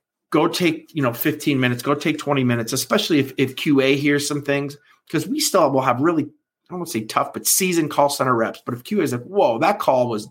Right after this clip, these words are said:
very difficult," they will call in and be like, "Hey, man,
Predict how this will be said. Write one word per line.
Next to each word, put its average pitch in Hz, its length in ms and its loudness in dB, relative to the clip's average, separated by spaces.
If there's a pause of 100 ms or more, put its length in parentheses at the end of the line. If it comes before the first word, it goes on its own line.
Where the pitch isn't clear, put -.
very 160 300 2
difficult," 113 580 -8 (460)
they 160 160 4
will 165 120 2
call 131 240 2
in 123 80 0
and 120 80 -2
be 120 60 -2
like, 110 140 -2
"Hey, 117 160 -2
man, 104 320 -6